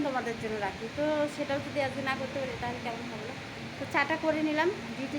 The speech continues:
থেকে এলাম, এসে হাত মুখ ধুয়ে সন্ধ্যেটা দিয়ে নিলাম, বাসনগুলো মেজে গ্যাসটা মুছে চাটা করে নিলাম। চা বসাতে পারিনি, তোমাদের দাদা চায়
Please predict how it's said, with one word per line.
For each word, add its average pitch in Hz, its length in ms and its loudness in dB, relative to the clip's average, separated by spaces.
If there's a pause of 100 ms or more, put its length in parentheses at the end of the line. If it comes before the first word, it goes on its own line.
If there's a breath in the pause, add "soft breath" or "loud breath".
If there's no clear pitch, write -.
থেকে 294 240 0
এলাম, 294 220 6 (140)
এসে 247 200 -4
হাত 254 160 -4
মুখ 262 100 -4 (100)
ধুয়ে 269 220 0 (120)
সন্ধ্যেটা 269 420 0
দিয়ে 269 180 -2
নিলাম, 320 200 2 (440)
বাসনগুলো 247 500 -2
মেজে 262 260 0
গ্যাসটা 233 360 0
মুছে - 260 -2 (120)
চাটা 240 260 2
করে 190 200 -4
নিলাম। 381 180 -4 (100)
চা 262 80 4 (140)
বসাতে 254 360 0
পারিনি, 311 220 2 (100)
তোমাদের 269 300 0
দাদা 254 180 2 (100)
চায় 240 200 6